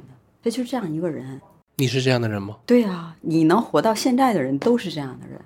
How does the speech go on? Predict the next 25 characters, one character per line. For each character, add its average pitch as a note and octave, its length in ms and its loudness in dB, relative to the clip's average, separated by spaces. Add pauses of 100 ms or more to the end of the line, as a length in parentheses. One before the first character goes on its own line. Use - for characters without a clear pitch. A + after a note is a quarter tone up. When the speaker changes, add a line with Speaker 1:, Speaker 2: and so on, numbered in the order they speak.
(320)
Speaker 1:
你 D3 160 4
会 B3 320 0
经 C#4 260 6
历 C#4+ 120 10
无 E3+ 300 0
数 C4+ 280 4
个 C3+ 140 2
坎 D3 320 -8
坷， - 240 -8 (300)
无 D#3 140 2
数 B3 280 0
个 C#3 80 -4
困 D3+ 260 -8
难， C#3 160 -10 (320)
但 C4 140 0
是 A#3+ 80 4
你 E3 60 -2
还 C#3 200 -2
是 G3+ 60 0
可 G3+ 100 -6
以 F3 80 2
再 G#3+ 160 -10
站 C4 260 -6
起 - 140 -14
来。 - 180 -14